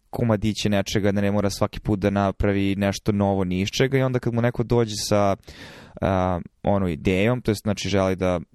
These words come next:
sarađuje sa njim, on, recimo, u par dana napravi pet nekih različitih ideja i pristupa, a, recimo, nekom vizualnom identitetu neke kompanije i onda diskutuju,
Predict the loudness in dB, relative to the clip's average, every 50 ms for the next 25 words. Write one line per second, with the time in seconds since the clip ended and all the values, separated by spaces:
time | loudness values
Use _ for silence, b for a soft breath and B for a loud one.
0 | -2 -2 0 2 0 0 -2 -4 -6 -4 -2 0 0 2 0 0 0 0 2 0
1 | 0 -2 -2 -4 -2 -2 -2 -4 _ _ _ _ 0 2 2 2 4 2 2 2
2 | 2 2 2 0 0 0 2 2 2 2 0 _ 2 4 4 4 2 0 0 0
3 | 0 0 -2 -2 -4 -4 -4 -6 -12 B B B B B B B 4 4 6 4
4 | 4 2 0 0 -2 -2 0 0 -2 2 4 4 6 6 4 4 4 2 2 0
5 | -2 -2 -2 -2 -2 0 -2 -2 0 2 2 2 4 4 2 0 -2 -4 B B
6 | B B B B B 0 2 2 2 2 0 -2 -2 -2 0 0 0 0 -2 -2
7 | 0 0 0 0 2 0 -2 0 -2 -2 0 0 0 0 0 0 -2 -2 -2 -2
8 | -2 -2 -2 -2 0 -2 -2 0 0 2 2 2 2 2 2 2 2 2 2 2
9 | 0 0 0 0 0 2 0 0 0 2 2 2 4 4 2 0 0